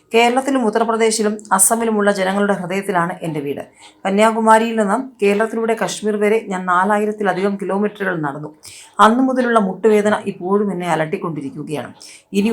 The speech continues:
ഒരു കാര്യം ചോദിക്കട്ടെ, ബി ജെ പി എതിർക്കുന്ന എനിക്ക് സംഭവിക്കുന്ന ഇക്കാര്യങ്ങളൊന്നും എന്തുകൊണ്ടാണ് കേരളത്തിലെ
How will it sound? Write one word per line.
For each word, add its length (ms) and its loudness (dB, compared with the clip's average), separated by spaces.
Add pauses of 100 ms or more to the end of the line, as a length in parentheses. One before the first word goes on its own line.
ഒരു 180 4
കാര്യം 320 0
ചോദിക്കട്ടെ, 320 -6 (460)
ബി 80 2 (120)
ജെ 140 4
പി 160 -6
എതിർക്കുന്ന 360 0 (100)
എനിക്ക് 300 -4
സംഭവിക്കുന്ന 480 -2 (100)
ഇക്കാര്യങ്ങളൊന്നും 600 -2 (140)
എന്തുകൊണ്ടാണ് 500 2 (500)
കേരളത്തിലെ 380 4